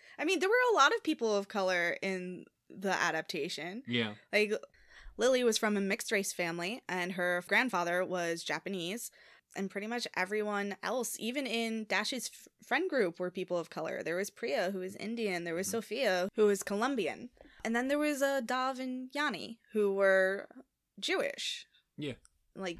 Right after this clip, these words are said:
Speaker 1: hardcore Jewish, too.
Speaker 2: I, were they brothers or were they gay?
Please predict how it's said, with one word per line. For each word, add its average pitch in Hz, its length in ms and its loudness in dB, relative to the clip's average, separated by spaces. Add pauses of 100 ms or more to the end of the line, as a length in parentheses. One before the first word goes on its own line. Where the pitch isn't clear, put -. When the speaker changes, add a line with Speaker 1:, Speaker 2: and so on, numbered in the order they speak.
(560)
Speaker 1:
hardcore 240 480 -2
Jewish, 104 380 -8
too. - 120 -8
Speaker 2:
I, - 100 -4 (160)
were 135 100 0
they 190 160 2
brothers 190 640 0
or 156 160 -6
were 165 60 -4
they 135 180 -4
gay? 107 720 -8